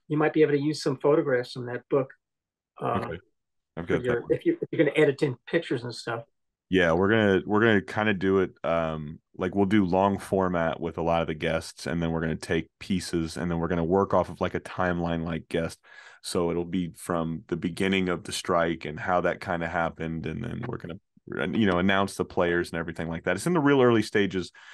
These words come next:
Speaker 2: of, of how we're gonna do it. We're gonna record everything and then pick and choose and put, plug and play different people into different things and just work our way through the entire history of U P A.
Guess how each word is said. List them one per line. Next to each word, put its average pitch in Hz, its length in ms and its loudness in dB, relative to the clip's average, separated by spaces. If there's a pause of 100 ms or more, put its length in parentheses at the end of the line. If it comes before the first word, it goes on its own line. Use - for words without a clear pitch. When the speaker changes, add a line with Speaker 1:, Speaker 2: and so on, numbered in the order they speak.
(200)
Speaker 2:
of, 90 240 2
of 90 400 0
how 98 200 4
we're 95 100 2
gonna 87 160 0
do 85 160 0
it. 80 40 2
We're 78 120 -2
gonna 85 160 -2
record 95 360 2
everything 87 480 0
and 80 100 -6
then 80 120 -6
pick 85 240 -4
and 82 100 -4
choose 82 340 -2
and 82 200 -8
put, 90 220 -2 (460)
plug 113 240 2
and 101 140 2
play 95 300 2
different 82 400 -6
people 80 460 -4
into 80 420 -4
different 80 380 -4
things 80 220 -4
and 76 100 -4
just 76 140 -8
work 82 340 0
our 82 100 2
way 80 240 0
through 87 160 -4
the 80 120 -4
entire 78 520 -2
history 85 440 -4
of 69 100 -8
U 80 100 -2
P - 220 -6
A. - 140 -8